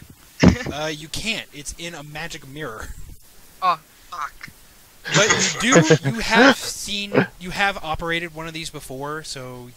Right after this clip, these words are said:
Speaker 2: you know it's, it's, it's basically a magical smartphone.
Speaker 1: <laughs> I,
Speaker 2: So
Speaker 1: I wanna delete the picture.
Speaker 2: Okay, uh, seeing as how you don't actually have proficiency in this, you Chris,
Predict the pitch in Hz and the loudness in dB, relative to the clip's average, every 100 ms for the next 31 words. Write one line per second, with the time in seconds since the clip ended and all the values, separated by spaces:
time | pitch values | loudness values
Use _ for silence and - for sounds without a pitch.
0 | - 120 120 113 127 123 139 - - - | -20 -20 -16 -14 -14 -16 -18 -18 -14 -12
1 | 160 - - 214 - 247 226 196 175 139 | -12 -14 -12 -10 -4 -2 -2 -4 -8 -8
2 | 135 127 123 - - 120 - - - - | -10 -10 -14 -10 -8 -10 -14 -12 -14 -14
3 | - - - - - - - - _ _ | -20 -20 -20 -16 -14 -14 -18 -20 _ _
4 | - - - - - - - - - - | -2 -2 0 -4 -4 -10 -14 -12 -12 -10
5 | - 240 - 220 240 233 - 190 180 - | -2 -2 0 -4 -4 -6 -4 -6 -6 -18
6 | - 190 190 - 240 254 - - - 147 | -14 -8 -6 -8 -16 -12 -12 -14 -18 -16
7 | - 254 143 - - 131 127 123 123 117 | -10 -8 -8 -12 -18 -14 -14 -14 -12 -12
8 | - - - - - _ - - - - | -12 -18 -20 -20 -20 _ -20 -20 -20 -20
9 | - - - 139 - - - 143 139 139 | -20 -18 -14 0 2 2 0 -8 -12 -14
10 | 131 120 123 120 120 110 - 127 123 - | -18 -20 -20 -20 -20 -20 -20 -20 -20 -20
11 | 120 - 120 117 113 117 123 131 127 135 | -18 -18 -16 -16 -16 -16 -18 -20 -18 -18
12 | 139 143 104 98 95 98 _ _ - - | -18 -20 -20 -20 -20 _ _ _ -20 -20
13 | - - - - - 123 113 113 | -18 -16 -16 -18 -16 -16 -14 -14